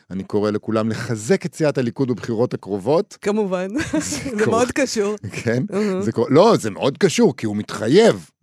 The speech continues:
Speaker 2: כן.
Speaker 1: "ברגע שאני בחר, נעשה מהפכה בתחום התרבות בעיר, וכל אירוע הסתה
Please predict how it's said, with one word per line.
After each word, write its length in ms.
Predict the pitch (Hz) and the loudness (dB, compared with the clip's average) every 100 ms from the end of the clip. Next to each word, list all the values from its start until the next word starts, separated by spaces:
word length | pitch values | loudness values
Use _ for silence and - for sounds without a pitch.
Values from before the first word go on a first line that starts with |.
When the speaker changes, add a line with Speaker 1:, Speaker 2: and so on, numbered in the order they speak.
| _ | _
Speaker 2:
כן. 80 | 185 | 2
Speaker 1:
"ברגע 460 | 170 180 190 185 185 | 4 6 4 4 2
שאני 260 | 180 180 | 2 2
בחר, 320 | 170 - 175 165 | 2 0 0 0
נעשה 260 | 143 165 | -2 -2
מהפכה 600 | 165 165 - 143 - 180 | 0 0 0 -4 0 0
בתחום 400 | 160 123 - 165 | 0 -6 -6 -2
התרבות 440 | 147 113 110 135 101 | -2 -2 -4 -4 -2
בעיר, 520 | 101 113 165 202 208 - _ _ _ - | -4 2 4 4 0 -8 _ _ _ -20
וכל 320 | - 185 208 | -4 2 4
אירוע 320 | 202 170 170 151 | 4 4 4 2
הסתה 420 | - 135 - | 0 -2 -2